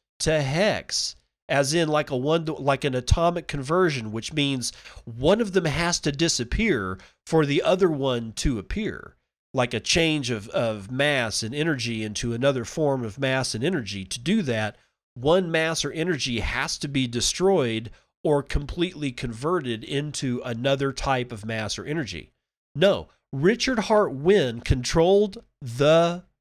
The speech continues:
wallet, and the eth you put into the wallet is his.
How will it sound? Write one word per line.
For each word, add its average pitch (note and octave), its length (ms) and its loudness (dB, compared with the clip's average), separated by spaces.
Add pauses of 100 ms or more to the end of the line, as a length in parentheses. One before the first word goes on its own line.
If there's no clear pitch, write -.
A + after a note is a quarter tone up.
(140)
wallet, C#3 560 -2 (380)
and C3 220 2
the C#3 180 4
eth F#3+ 320 -2
you F3+ 180 -2
put F#3+ 260 0
into F#3 680 -2
the F3 540 -2 (100)
wallet D3 680 -6 (1300)
is C3+ 220 0
his. - 500 -2